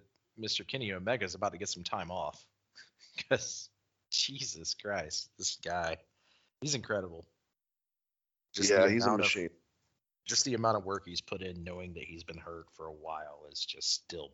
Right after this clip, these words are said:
Speaker 1: baffling to me. Uh, one thing I did like about the match before we move out of it is, uh, Alan Angels getting out of the one-winged angel. And
Speaker 2: Yeah.
Speaker 1: he hit the roll-up on it before, j-,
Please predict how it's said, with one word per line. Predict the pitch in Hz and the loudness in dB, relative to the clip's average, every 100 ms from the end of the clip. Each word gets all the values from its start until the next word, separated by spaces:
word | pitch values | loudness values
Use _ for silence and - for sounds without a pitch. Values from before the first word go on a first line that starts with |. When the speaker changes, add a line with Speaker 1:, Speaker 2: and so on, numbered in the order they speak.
| - | -8
Speaker 1:
baffling | 76 76 - 73 73 | -6 -6 -8 -18 -14
to | - 73 | -14 -14
me. | 71 71 - _ _ _ _ _ _ - | -20 -20 -20 _ _ _ _ _ _ 4
Uh, | 110 | 6
one | 110 165 | 10 10
thing | 226 240 | 12 12
I | 127 | 12
did | 117 123 | 10 6
like | 123 | 6
about | 113 110 | 8 4
the | 101 | 6
match | 95 104 - | 4 4 2
before | 92 107 | -6 -2
we | 98 | -2
move | 95 95 | -2 2
out | 95 98 | 4 4
of | 98 | 4
it | 104 - | 2 2
is, | 95 92 90 92 | -2 -2 0 2
uh, | 92 90 87 87 - _ | 4 4 0 -6 -18 _
Alan | 110 107 | 2 4
Angels | 104 104 110 107 104 | 4 2 0 2 2
getting | 107 101 90 | 2 0 0
out | 85 104 | 2 2
of | 107 | 0
the | 135 | -2
one-winged | 123 131 151 165 165 | 2 2 4 2 2
angel. | 185 226 277 269 _ _ _ _ _ _ _ _ _ - | 0 0 -4 -6 _ _ _ _ _ _ _ _ _ 6
And | 110 | 12
Speaker 2:
Yeah. | 117 | 12
Speaker 1:
he | 107 | 12
hit | 131 | 8
the | 113 - | 0 -2
roll-up | 107 123 165 170 | 2 6 6 6
on | 180 | 8
it | 196 156 - | 8 6 0
before, | 113 107 120 120 - | 0 2 4 4 2
j-, | 101 | -4